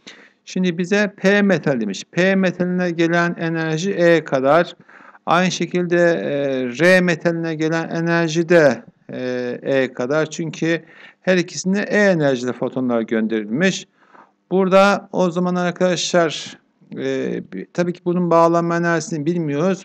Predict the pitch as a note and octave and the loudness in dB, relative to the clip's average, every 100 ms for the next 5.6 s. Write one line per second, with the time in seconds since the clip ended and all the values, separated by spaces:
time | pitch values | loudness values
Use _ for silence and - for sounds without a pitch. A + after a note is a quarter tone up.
0 | - D3+ D3+ D3 D#3+ D3 C3+ D3+ F#3 - | -10 -6 -4 -4 -6 -2 -2 0 -4 -6
1 | _ _ _ - D#3 D#3+ D#3+ D#3+ D#3+ C3 | _ _ _ -4 0 0 2 2 2 2
2 | A2+ C#3+ E3+ D#3 D#3 C#3+ D3 F3 - D3+ | 0 0 -4 -2 0 0 0 -2 -2 -2
3 | D3 C#3+ D3 C#3+ A#2+ A#2 B2 D3 D3 B2 | -2 0 0 0 0 -2 -2 -2 -2 -4
4 | - A#2 G#2+ - G#2 - D3+ D#3 - D#3+ | -2 -2 -2 -2 -6 -4 -6 -4 0 2
5 | D#3+ - - E3+ G#3+ | 2 0 0 2 2